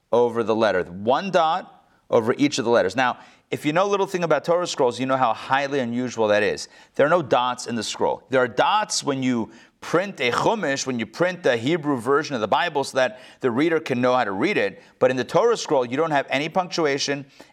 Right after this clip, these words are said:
any vowelization, you don't have any cantillation marks, the musical notes, none of that stuff. Garnished, nothing. You just have letters,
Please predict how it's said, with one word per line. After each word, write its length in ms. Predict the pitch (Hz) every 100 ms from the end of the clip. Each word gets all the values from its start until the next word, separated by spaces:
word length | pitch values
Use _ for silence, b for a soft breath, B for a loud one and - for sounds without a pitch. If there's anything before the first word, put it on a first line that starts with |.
| -
any 220 | 147 180
vowelization, 840 | 175 170 175 147 135 - 123 120 - b b
you 80 | 123
don't 160 | 147
have 180 | 143 131 -
any 220 | 156 202
cantillation 640 | - 175 180 170 165 165
marks, 220 | 151 139
the 80 | -
musical 380 | 139 170 156 143
notes, 260 | 113 110 120
none 300 | 123 156 196
of 80 |
that 180 | 120 98
stuff. 320 | - - - - b b b
Garnished, 480 | 165 - 85 - -
nothing. 440 | 123 160 151 90
You 120 | 92
just 200 | 104 143
have 260 | 143 135 113
letters, 640 | 120 135 190 247 240 -